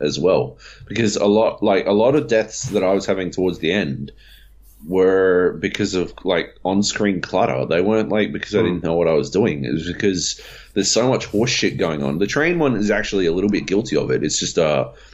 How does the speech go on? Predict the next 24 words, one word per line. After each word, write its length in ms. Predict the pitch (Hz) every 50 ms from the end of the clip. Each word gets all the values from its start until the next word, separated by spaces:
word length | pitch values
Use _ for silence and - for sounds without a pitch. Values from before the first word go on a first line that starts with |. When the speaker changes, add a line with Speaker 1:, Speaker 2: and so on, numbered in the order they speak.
| - - -
Speaker 1:
like, 220 | - 80 78 - -
really, 480 | 80 85 92 87 87 85 80 78 71 69 - - - - - - - - - - -
I 60 | -
think 180 | - 156 160 175
I 60 | 165
was 140 | 151 - -
just 260 | 101 98 - - -
really 200 | 98 98 90 87
satisfied. 760 | 85 - 90 90 90 87 87 - - 90 87 90 90 87 82 - - - - -
I 260 | - 85 90 78 71 -
managed 360 | 98 95 90 92 90 - -
to 80 | - 92
do 220 | 87 - 87 87
that 100 | 87 90
one 240 | 87 87 87 85 82
pretty 200 | - - 85 87
quickly, 540 | - - - 85 - - 85 85 82 78 76
and 120 | 69 76 80
it 60 | 78
felt 400 | - - - 82 85 90 - - -
actually 340 | 78 90 - - 95 90 87
really 240 | 82 92 90 90 85
good, 360 | - - 92 107 135 131 - - - - - - - - -
um, 520 | - 85 82 80 82 82 78 78 73 69